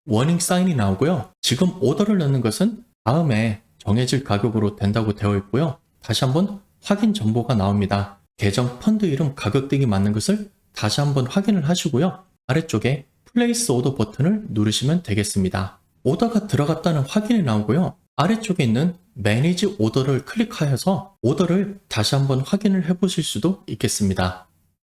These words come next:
이전에 보여드렸던 액티비티 오더스 탭입니다. 히스토리를 보셔서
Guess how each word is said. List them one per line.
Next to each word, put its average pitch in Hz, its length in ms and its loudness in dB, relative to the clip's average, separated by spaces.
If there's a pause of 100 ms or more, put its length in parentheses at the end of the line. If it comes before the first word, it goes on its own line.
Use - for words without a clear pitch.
(220)
이전에 208 400 2
보여드렸던 160 800 -2
액티비티 196 720 -2
오더스 139 640 0 (160)
탭입니다. 127 720 0 (200)
히스토리를 220 680 -2
보셔서 110 600 0